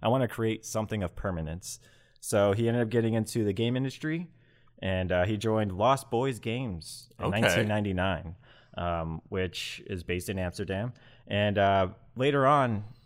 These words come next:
Speaker 1: I think a couple of years down the line, uh, they merged with two other studios in Holland and formed Guerrilla Games. And from there on, he ended up working on all the Killzones.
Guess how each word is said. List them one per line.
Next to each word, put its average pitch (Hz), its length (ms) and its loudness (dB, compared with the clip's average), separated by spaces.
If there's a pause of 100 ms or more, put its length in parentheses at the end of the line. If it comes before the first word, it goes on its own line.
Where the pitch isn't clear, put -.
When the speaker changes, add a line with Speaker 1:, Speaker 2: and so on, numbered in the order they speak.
Speaker 1:
I 101 60 -6
think 117 180 -2
a 110 40 0
couple 113 220 0
of 110 40 2
years 104 180 0
down 101 180 0
the 92 60 0
line, 98 460 -2 (100)
uh, 87 200 0
they 98 160 0
merged 104 300 0
with 101 120 -2
two 104 220 -4
other 107 160 0
studios 131 580 -4
in 123 120 -6
Holland 131 340 -2
and 92 180 -6
formed 98 300 -2
Guerrilla 101 340 -2
Games. 90 500 -6 (600)
And 90 420 -2 (560)
from 120 220 2
there 135 200 6
on, 123 300 4
he 110 160 -2
ended 110 160 0
up 92 60 -4
working 107 300 0
on 98 300 0
all 104 180 0
the 95 100 2
Killzones. 87 680 -8